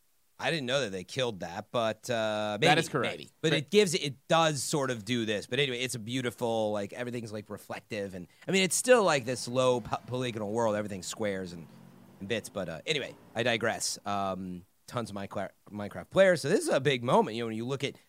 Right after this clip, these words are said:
Speaker 1: funny looking at the patch number, you're like, "This game has been around a long time." When are they gonna go to a two? I mean, I guess when it's officially Minecraft two. So they're just gonna
Speaker 2: No, never. It'll never
Speaker 1: stick
Speaker 2: be.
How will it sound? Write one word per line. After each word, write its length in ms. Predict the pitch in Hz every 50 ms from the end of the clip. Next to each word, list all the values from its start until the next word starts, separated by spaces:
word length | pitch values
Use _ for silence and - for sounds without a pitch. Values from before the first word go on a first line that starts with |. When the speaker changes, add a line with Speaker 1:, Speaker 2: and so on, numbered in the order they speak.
| _ _
Speaker 1:
funny 140 | - 135 117
looking 240 | 110 120 113 117 110
at 100 | 107 101
the 80 | 92
patch 400 | - - - 110 110 110 - -
number, 200 | 113 98 87 85
you're 120 | 87 87 85
like, 120 | 80 85
"This 160 | 110 127 104
game 220 | - 147 139 127 110
has 100 | 98 85
been 180 | - 98 92
around 300 | 92 87 95 98 92 78
a 120 | 67 82 87
long 320 | 90 95 98 98 95 90
time." 420 | 90 - 107 101 90 85 85 82 - _ _ _ _ _ _ _
When 120 | - 117 131
are 60 | 131
they 160 | 123 120 117
gonna 180 | 110 120 113 104
go 160 | 104 117 113
to 120 | 107 98 87
a 40 | 85
two? 380 | - - - 113 104 92 82
I 60 | 78
mean, 120 | 82 85 82
I 40 | 85
guess 300 | 82 92 95 87 - -
when 100 | 95 85
it's 140 | 82 78 -
officially 400 | - - - 87 - - 80 78
Minecraft 400 | 85 82 80 - - 76 76 -
two. 260 | - - 98 85 71
So 160 | - - 85
they're 120 | 80 131 143
just 120 | 139 123
gonna 260 | 123 117 113 107 104 104
Speaker 2:
No, 40 |
never. 320 | 107 107 104 98 95 98 98
It'll 100 | 98 98
never 200 | 98 92 90 87
Speaker 1:
stick 160 | 165 156 -
Speaker 2:
be. 60 | -